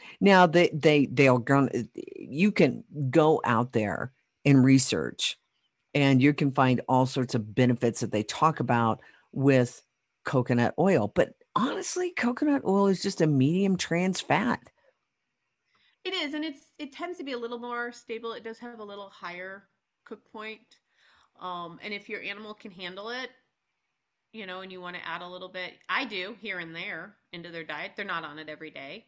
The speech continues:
Speaker 2: We'll
Speaker 1: Mm-hmm.
Speaker 2: rotate it through, and it's not cooked, right?
Speaker 1: Mm-hmm.
Speaker 2: And it's stored in glass, and, you know, and we don't have any problems with it here. But that, the, some of these,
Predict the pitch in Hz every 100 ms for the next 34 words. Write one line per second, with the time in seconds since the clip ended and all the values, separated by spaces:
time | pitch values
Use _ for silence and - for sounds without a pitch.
0 | _ _ _ - 196 175 165 165 190 156
1 | 156 _ 175 165 226 269 _ _ - -
2 | - 247 240 254 196 - 170 147 - _
3 | _ _ _ _ _ _ _ - 170 156
4 | 214 254 _ _ _ _ _ _ _ -
5 | 180 180 175 196 185 185 - 202 - -
6 | 196 196 196 180 156 151 190 269 - -
7 | 170 160 160 165 _ _ _ _ _ _
8 | 277 202 196 202 202 196 180 196 180 175
9 | 311 320 185 156 160 139 143 135 - _
10 | - _ 247 302 302 - 247 254 262 -
11 | _ - 302 339 247 226 214